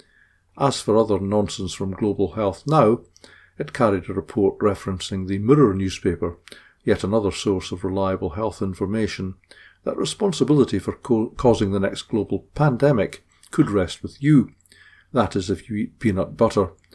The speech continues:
The story goes like this. You eat peanut butter. Peanut butter contains palm oil. Precious palm trees must be felled to satisfy your greed.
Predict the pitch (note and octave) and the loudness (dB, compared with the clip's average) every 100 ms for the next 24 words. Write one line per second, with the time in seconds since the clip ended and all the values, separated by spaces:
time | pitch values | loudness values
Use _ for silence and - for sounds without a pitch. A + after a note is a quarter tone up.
0 | _ _ _ _ _ - - F#3 E3+ B2+ | _ _ _ _ _ -2 4 6 8 8
1 | C3+ B2 A#2+ G#2 B2 A2 - - - _ | 6 6 4 2 4 4 2 -6 -10 _
2 | _ _ _ _ C#3+ D3 A#2+ - B2 G#2 | _ _ _ _ 4 6 4 2 0 2
3 | - F#2+ F2+ B2+ C3+ - - - _ - | 0 0 2 2 0 -4 -20 -20 _ 2
4 | C3+ G#2+ - G#2+ - F#2 F#2+ F2 G2 F2+ | 2 2 0 0 0 -4 -6 -4 -4 -4
5 | - A2+ G#2+ F#2+ F#2+ A2+ C#3+ - - - | -4 -2 0 0 0 0 -4 -14 -20 -20
6 | _ _ - C#3+ - - - A2 G2+ F#2 | _ _ 2 2 0 -6 -4 -2 -2 -2
7 | G2+ F#2+ F#2+ F2 - - A2 F#2 - - | -4 -4 -6 -8 -10 -4 -2 -2 -4 -6
8 | G#2+ F#2+ G2 - F#2+ F#2 F2+ F#2+ C#3 D#3+ | -6 -6 -8 -4 -4 -2 -4 0 2 4
9 | D#3 | 2